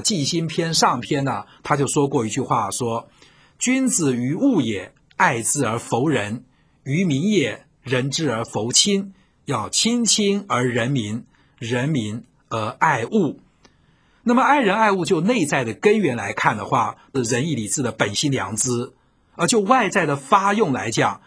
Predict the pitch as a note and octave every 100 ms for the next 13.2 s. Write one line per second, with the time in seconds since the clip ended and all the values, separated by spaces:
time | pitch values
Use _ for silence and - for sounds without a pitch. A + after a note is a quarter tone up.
0 | _ - - G3 F#3 F#3 F3 F3+ - _
1 | _ A#2+ C3+ F3 F3+ A2 B2+ - _ _
2 | - C#3+ G#3 - C3+ B2+ C#3 B2 G#2+ -
3 | - B2+ G#3+ C#3+ G#2+ A2 A2 - C4+ C3+
4 | - B2 F#2 G#2+ G2 - _ _ _ _
5 | _ C3 D3+ D#3+ C3 F#3+ D3 D3 - _
6 | _ - D#3 A#3+ E3+ C#3+ A2+ - - -
7 | E3 D#3+ - G#3+ G#3 A3 C#3 B2 - B2+
8 | G2+ - B3+ B3+ D#3 G2+ - _ - -
9 | - C#3+ F#3 E3 - D3 G#2 - D3 E3+
10 | G#2+ B2+ C#3 G2 F#2+ F3 E3+ - - A3+
11 | A3 D#3 G2+ F#2+ F2 G#2 _ _ _ _
12 | - D#3 A2+ C#3 C3+ A2 - - A#3 B2
13 | G#2 A#2+